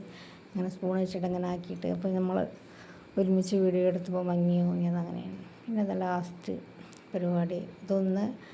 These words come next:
ആയിട്ടാണ് ബൂസ്റ്റ് പൊടി വിതറേണ്ടത്. ഒന്ന് തന്നെ എല്ലാം റെഡിയായിട്ട്. പിന്നെ ചോക്ലേറ്റ് പെട്ടെന്ന് ഇതാവുന്നുണ്ട്, സെറ്റ് ആവുന്നുണ്ട് കേട്ടോ.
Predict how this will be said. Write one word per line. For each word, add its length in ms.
ആയിട്ടാണ് 640
ബൂസ്റ്റ് 320
പൊടി 240
വിതറേണ്ടത്. 600
ഒന്ന് 160
തന്നെ 240
എല്ലാം 180
റെഡിയായിട്ട്. 540
പിന്നെ 280
ചോക്ലേറ്റ് 500
പെട്ടെന്ന് 500
ഇതാവുന്നുണ്ട്, 640
സെറ്റ് 300
ആവുന്നുണ്ട് 340
കേട്ടോ. 160